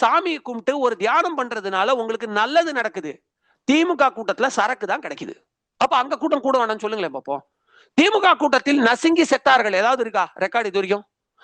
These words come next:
அப்ப அங்க உங்களால மேனேஜ் பண்ண முடியுதுன்னா, ஒரு கோவில்லையோ இல்லைன்னா ஒரு ஆர் ஷோலையோ, ஒரு ஆர் ஃபோர் ஷோலையோ மேனேஜ் பண்ண முடியல? மூணாவது, இப்போ மூணாவது கேள்வி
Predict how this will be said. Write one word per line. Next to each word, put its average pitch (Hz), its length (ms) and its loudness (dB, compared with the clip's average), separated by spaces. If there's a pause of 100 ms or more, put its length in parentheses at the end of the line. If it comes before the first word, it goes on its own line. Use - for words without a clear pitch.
(140)
அப்ப 196 240 4
அங்க 277 380 0
உங்களால 349 420 0 (100)
மேனேஜ் 349 320 -6
பண்ண 285 180 -6
முடியுதுன்னா, 165 500 -4 (640)
ஒரு - 340 2
கோவில்லையோ 320 680 2
இல்லைன்னா 285 320 -4
ஒரு 302 100 -4
ஆர் 277 340 -2
ஷோலையோ, 233 340 -6
ஒரு 240 160 -4
ஆர் 262 220 -4
ஃபோர் 294 220 -4
ஷோலையோ 269 340 -2
மேனேஜ் 247 220 -10
பண்ண 190 160 -12
முடியல? 117 280 -12 (460)
மூணாவது, 180 500 4 (640)
இப்போ 240 380 4
மூணாவது 247 360 4
கேள்வி 151 500 -4